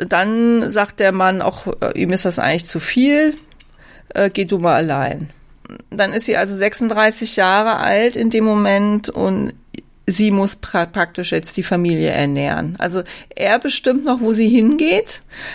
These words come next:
weil, ähm, es ist dann nämlich eine Reise, wo sie dann sagt, nee, das ist mir jetzt echt zu viel. Ähm, da soll sie, äh, also es fehlen Algen in der Sammlung. Das heißt, sie soll ans Meer und nach Holland.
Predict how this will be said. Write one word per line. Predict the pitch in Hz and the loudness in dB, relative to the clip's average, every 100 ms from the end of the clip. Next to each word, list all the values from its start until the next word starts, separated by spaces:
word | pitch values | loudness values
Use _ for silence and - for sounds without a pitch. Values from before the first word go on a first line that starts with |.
| - | -2
weil, | 190 190 190 190 - | 2 4 4 0 -4
ähm, | - 196 196 196 190 - | -2 0 0 -2 -4 -6
es | - - - | -8 -4 -2
ist | 208 | 0
dann | 214 202 | 0 0
nämlich | 190 202 - | 0 0 0
eine | 185 196 | 0 0
Reise, | 185 175 196 214 | 2 2 2 0
wo | 196 | -4
sie | 196 196 | -4 -2
dann | 196 | 0
sagt, | 185 180 | -2 -4
nee, | 165 | -6
das | - 170 | -6 -6
ist | - 185 | -6 -6
mir | |
jetzt | 170 | -6
echt | - 196 - | -4 -6 -6
zu | 208 | -8
viel. | - 202 196 208 233 - - - - - - | -6 -2 2 2 2 -6 -20 -20 -20 -20 -4
Ähm, | 185 185 185 180 175 185 180 | 0 2 2 2 0 -2 -2
da | - 185 | -2 0
soll | 175 185 | 2 2
sie, | 185 190 | 2 2
äh, | 180 | 2
also | - - 175 180 175 175 185 | 0 0 0 0 0 -2 -2
es | - | 0
fehlen | 196 185 175 | 0 0 -2
Algen | - 143 170 170 156 147 143 | -2 -2 -2 -2 -4 -4 -6
in | 147 | -6
der | 151 | -6
Sammlung. | 147 - 139 - 156 | -4 -4 -4 -4 -4
Das | 170 165 | -4 -2
heißt, | 175 170 | -2 -2
sie | 180 | -4
soll | 175 | -2
ans | 165 165 165 | -2 -2 -2
Meer | 170 160 151 135 - - - - - - - - | -2 0 0 -2 -8 -20 -20 -20 -20 -20 -20 -12
und | - | -4
nach | 147 160 170 | -2 -2 0
Holland. | 165 143 - - | 0 0 -4 -10